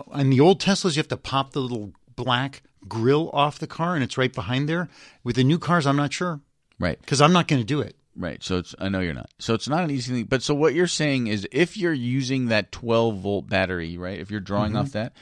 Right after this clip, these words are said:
Speaker 2: does that mean your other battery is charging it
Speaker 1: Yes.
Speaker 2: the whole time?
Speaker 1: But you have to keep the car on. And I'm not sure how to do that with the Tesla because the Tesla kinda turns off.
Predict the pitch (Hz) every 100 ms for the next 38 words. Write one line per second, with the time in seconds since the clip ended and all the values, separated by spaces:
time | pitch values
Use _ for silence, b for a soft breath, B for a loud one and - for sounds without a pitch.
0 | B B B 110 151 131 143 131 113 -
1 | 107 117 135 135 113 101 107 113 123 110
2 | 98 - - 101 107 120 143 165 139 117
3 | 190 220 131 101 117 120 - 85 52 -
4 | 131 160 156 - 151 - - 127 123 127
5 | 113 101 95 95 _ _ - 120 120 151
6 | - 165 143 131 95 160 151 123 107 -
7 | - - 190 - 107 104 123 95 107 -
8 | 139 139 120 - 120 107 - 110 98 87
9 | 123 175 196 -